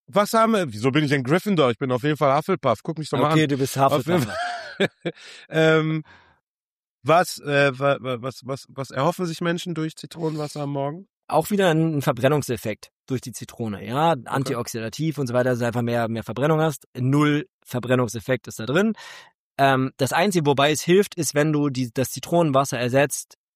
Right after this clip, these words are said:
Speaker 2: zum Beispiel anstatt eine Limo zu trinken.
Speaker 1: Ja.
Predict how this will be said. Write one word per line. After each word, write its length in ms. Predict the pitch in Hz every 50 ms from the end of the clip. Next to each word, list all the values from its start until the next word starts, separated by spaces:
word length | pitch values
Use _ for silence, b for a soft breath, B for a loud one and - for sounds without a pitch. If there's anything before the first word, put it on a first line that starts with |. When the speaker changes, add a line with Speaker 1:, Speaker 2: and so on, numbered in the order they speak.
| _
Speaker 2:
zum 180 | - - 127 127
Beispiel 460 | 123 127 127 120 - - 127 120 120
anstatt 300 | 120 120 110 - 127 120
eine 80 | 110 127
Limo 200 | 123 139 139 127
zu 120 | 117 - 113
trinken. 320 | - - 107 95 87 87 - _ _ _ _ _ _ _ _ _ _ _ _ _ _
Speaker 1:
Ja. 120 | - 120